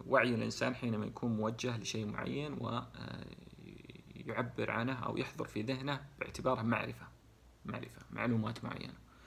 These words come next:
وفيه وعي أدنى منه في الدرجة،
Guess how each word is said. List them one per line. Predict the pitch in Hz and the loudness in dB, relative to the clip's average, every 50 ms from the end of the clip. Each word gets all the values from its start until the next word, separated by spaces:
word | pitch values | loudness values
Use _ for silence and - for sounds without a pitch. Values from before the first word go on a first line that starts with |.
| - - - - - - - - - - - - - | -20 -20 -20 -20 -18 -18 -18 -18 -18 -20 -16 -12 -10
وفيه | - - - 233 214 180 | -8 -4 0 2 4 4
وعي | 156 175 185 180 175 170 175 - - - - - - | 6 8 8 8 6 4 2 0 -4 -10 -6 0 2
أدنى | 139 156 143 139 120 120 117 | 2 4 4 4 6 6 6
منه | 123 120 113 110 117 | 6 6 4 2 0
في | - | -2
الدرجة، | 113 117 - 110 110 113 113 113 - 123 | -4 -4 -2 0 0 0 -2 -4 -4 -6